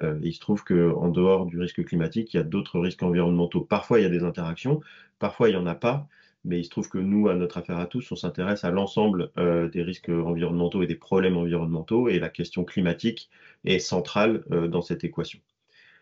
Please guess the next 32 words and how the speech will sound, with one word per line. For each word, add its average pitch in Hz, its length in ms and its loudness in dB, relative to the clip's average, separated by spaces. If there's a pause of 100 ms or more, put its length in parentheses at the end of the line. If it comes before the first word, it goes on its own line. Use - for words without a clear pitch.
Je - 60 -20
te - 80 -2
laisse 202 180 4
peut-être, 113 340 2
Chloé, 113 220 4
réagir, 104 440 2
euh, 90 280 2
également 98 500 -2
sur, 90 260 -6
euh, 82 200 -2 (320)
les 90 80 -4
chiffres 101 400 -6
clés 107 240 0
que - 100 -2
toi, 107 240 2
tu, 101 280 -6
tu 92 100 -8
retiens 90 340 -4
peut-être 87 260 -6
le 90 140 -4
plus - 320 -8 (160)
à 85 80 -2
l'issue 85 260 -4
de 87 60 -8
ces, 82 300 -2
ces 80 180 -4
travaux. 101 420 0 (380)
Et 85 80 -2
puis - 160 2
après, 110 320 2
on, 92 380 0
on, 90 80 -6